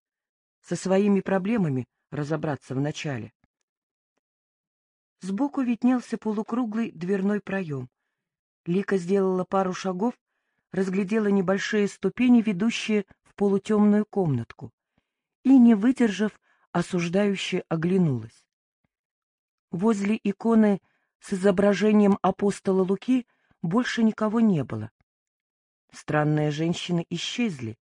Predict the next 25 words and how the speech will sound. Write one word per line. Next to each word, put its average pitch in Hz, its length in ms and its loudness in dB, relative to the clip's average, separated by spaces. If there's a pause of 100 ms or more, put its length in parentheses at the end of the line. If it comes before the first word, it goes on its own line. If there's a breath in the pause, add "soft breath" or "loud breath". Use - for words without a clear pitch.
(1200)
"Но 156 160 0
в - 100 -12
церкви 160 500 -4 (400)
такая 170 440 -2
акустика, 165 540 -6
что 160 200 -6
даже 170 300 0
на 170 120 0
цыпочках - 580 -8
неслышно 170 460 -2
не 156 140 2
пройдешь", 160 580 -2 (440)
ошалело 151 520 0
подумала 151 500 0
Лика. 147 400 -4 (580)
"Бесы, 143 720 -4 (640)
точно 165 480 -2
бесы. 190 520 -4 (640)
Мамочки, 139 460 -4
что - 200 -4
же 165 160 -2
делать? 143 460 -6 (540)
К - 80 -20
священнику 156 960 -2
срочно!" 147 640 -4